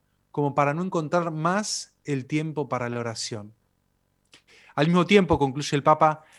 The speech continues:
no es sana una oración que sea ajena de la vida, una oración que nos enajena de lo concreto de la vida,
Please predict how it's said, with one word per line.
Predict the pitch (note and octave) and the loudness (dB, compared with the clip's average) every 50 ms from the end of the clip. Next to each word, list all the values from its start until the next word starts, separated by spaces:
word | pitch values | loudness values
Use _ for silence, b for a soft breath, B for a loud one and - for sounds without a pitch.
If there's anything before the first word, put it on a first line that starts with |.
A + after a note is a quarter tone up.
| b b | b b
no | b D3+ F3 F#3 | b 4 6 6
es | F3 | 6
sana | - - G3+ G3+ G3 | 6 6 6 6 6
una | F#3 F3 D#3+ | 4 2 2
oración | D3 D3+ C#3+ - - G3+ G3+ G3 | 2 2 0 0 0 0 0 0
que | - F#3 | 0 -2
sea | - - F3+ F3 E3+ - | 0 2 2 0 2 0
ajena | D#3 D3 - - - G3 G#3 G#3 F#3+ | -2 -4 -4 0 2 4 4 4 4
de | E3 D3 | 4 4
la | D3+ D#3+ | 4 4
vida, | F#3+ A#3+ G#3+ D#3+ C3 A#2+ A#2 A2+ A#2 - _ _ _ _ _ _ _ _ _ _ | 4 4 4 4 4 2 2 -2 -6 -14 _ _ _ _ _ _ _ _ _ _
una | - E3+ F#3 | 0 2 4
oración | F#3 F3 D#3 - - - G3 G3+ G#3 G3 | 6 6 6 6 4 4 6 6 4 4
que | G3 G3 D#3+ | 2 0 0
nos | D#3 C#3+ - - - _ | 2 0 0 -2 -6 _
enajena | - D#3+ D3+ D3+ C#3+ - - - G#3 A3 A3+ A3 G#3 F3+ | -2 0 0 0 0 -2 -2 -2 0 0 2 2 2 2
de | D#3 | 2
lo | D3 C#3+ C3+ | 2 2 0
concreto | - D3 C#3+ C#3+ C3+ - F3+ F3+ G#3 G#3+ G#3 - G#3 G3+ G3+ G3+ - _ _ _ _ _ _ | 0 -2 -2 -2 -2 0 2 2 2 2 0 -2 -4 -4 -4 -6 -10 _ _ _ _ _ _
de | C#3 D3+ D#3 | -2 2 6
la | D#3+ D#3+ | 6 6
vida, | F3 F#3 E3+ D#3 D3+ D#3+ E3+ F3+ F3 - | 6 6 4 4 4 4 2 0 -2 -8